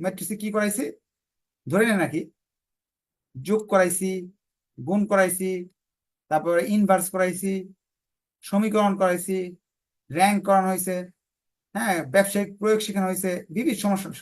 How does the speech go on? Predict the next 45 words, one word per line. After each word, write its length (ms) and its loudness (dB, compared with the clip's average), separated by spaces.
শেখানো 280 -6
হয়েছে। 200 -8
এখন 480 0
এই 140 0
সবগুলো 640 -2
যখন 240 0
আমি 360 0
করানো 240 0
শেষ, 440 -4
বই 160 0
থেকে 200 -2
আরো 260 -2
আপনি 180 -8
দশটা, 320 -2
পাঁচটা 280 -4
দেখেন, 340 -4
দেখার 340 -2
পরে 280 0
দেখবেন 260 -2
আপনি 160 -4
পারতেছেন। 440 -6
এই 120 -6
জন্য 140 2
বই 200 2
থেকে 160 0
প্র্যাকটিস 340 -4
করতে 160 -6
হবে, 100 -2
কারণ 180 -2
কি, 140 -2
পরীক্ষা 440 -4
হলে 120 0
তো 360 -8
একটা 180 -4
হুবহু 280 2
আসবে 220 4
না, 140 -8
এরকম 220 -4
ঘুরায় 280 2
ফিরে 180 0
আসবে, 180 -2
যে 80 -4
এক্সারসাইজ 440 -2
যেরকম 280 -2
না, 240 -4